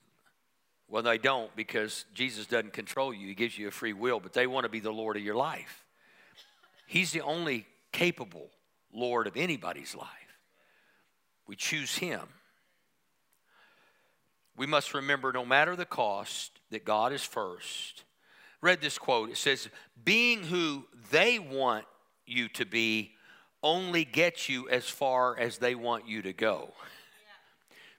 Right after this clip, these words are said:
Being who someone else wants you to be will only get you as far as they want you to go.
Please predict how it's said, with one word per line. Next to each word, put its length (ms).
Being 300
who 140
someone 520
else 340
wants 320
you 120
to 100
be 560
will 200
only 380
get 480
you 280
as 200
far 380
as 220
they 260
want 340
you 160
to 100
go. 460